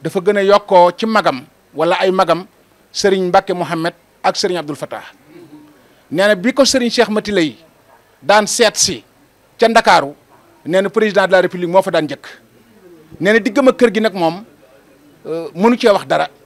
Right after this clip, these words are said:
ndax mooy kër gi, ndax li ko dugal ci yoonu murit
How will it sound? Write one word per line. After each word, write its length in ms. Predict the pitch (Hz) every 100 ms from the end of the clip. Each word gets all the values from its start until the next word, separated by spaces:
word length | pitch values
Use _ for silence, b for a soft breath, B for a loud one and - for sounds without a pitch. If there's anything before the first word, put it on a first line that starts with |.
| _ - - _ _ -
ndax 200 | 156 165
mooy 220 | 185 208
kër 160 | 208 160
gi, 100 | 117 - _ _ _ _ _ _ -
ndax 380 | 147 180 - - _ _ _ _ _ _ -
li 140 | 175
ko 100 | 226
dugal 220 | 240 240
ci 120 | 220 220
yoonu 160 | 185
murit 220 | 156 156